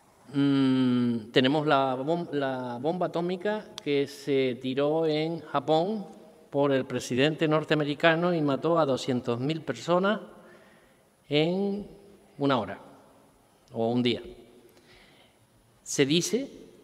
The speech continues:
que fue para evitar veinticinco millones de muertos en la prolongación de la guerra. Es un acto que un conse-, un consecuencialista, pues, tendría algo que decir.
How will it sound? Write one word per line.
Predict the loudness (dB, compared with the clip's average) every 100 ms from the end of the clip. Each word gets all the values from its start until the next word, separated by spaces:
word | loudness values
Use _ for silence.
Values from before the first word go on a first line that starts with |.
| -6
que | -4
fue | -2 -2 -2
para | -2 0
evitar | 0 0 0 -2 -4
veinticinco | -4 -4 -4 -6 -4 -4
millones | -2 -2 -2
de | 0
muertos | 0 0 -2 -4
en | -2 -2 -2
la | -2
prolongación | 0 0 0 -2 -4 -2 -2 -2 -6 -14 -20 -20 -6
de | -4
la | -2
guerra. | -2 -4 -12 -18 -20 -20 -20 -20 _ _ _ _
Es | -8 0
un | 4
acto | 4 4 0 0 0
que | 2 2
un | 4 0
conse-, | -2 -4 0 -2 -2 -14 -2
un | 0 2
consecuencialista, | 2 0 2 0 2 2 2 0 0 -2 -2 -8 -20 -20 -20 -10
pues, | -4 -2
tendría | 0 2 4
algo | 4 4
que | 4
decir. | 4 2 -4